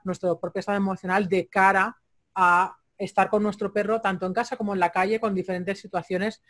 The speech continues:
que nos podemos encontrar. Ah,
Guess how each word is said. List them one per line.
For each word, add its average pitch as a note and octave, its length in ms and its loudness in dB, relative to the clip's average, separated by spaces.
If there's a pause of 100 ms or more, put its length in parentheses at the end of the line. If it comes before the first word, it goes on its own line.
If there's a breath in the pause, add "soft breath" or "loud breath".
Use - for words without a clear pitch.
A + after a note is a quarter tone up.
(340 soft breath)
que G3 100 -4
nos F3+ 140 -2
podemos F3+ 400 2
encontrar. D#3+ 580 -2 (880 soft breath)
Ah, F#3 1000 8